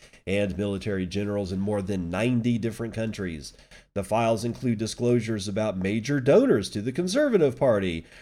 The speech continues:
raising difficult questions for Boris Johnson as his party meets for its annual conference.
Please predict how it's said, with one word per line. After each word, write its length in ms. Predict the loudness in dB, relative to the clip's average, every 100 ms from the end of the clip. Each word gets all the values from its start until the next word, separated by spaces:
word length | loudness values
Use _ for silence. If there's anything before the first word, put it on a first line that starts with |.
| -4
raising 360 | 2 2 2 0
difficult 580 | 0 0 2 2 0 0
questions 520 | 2 2 0 -4 -4
for 160 | -4
Boris 380 | -2 0 2 0
Johnson 560 | -2 0 0 0 -4 -2
as 160 | -4
his 160 | -4 -8
party 380 | -4 -4 -2 -2
meets 380 | -2 -2 -4 -6
for 220 | -4 -4
its 180 | -6 -8
annual 440 | -4 -2 0 0 0
conference. 680 | 0 0 0 -4 -4 -10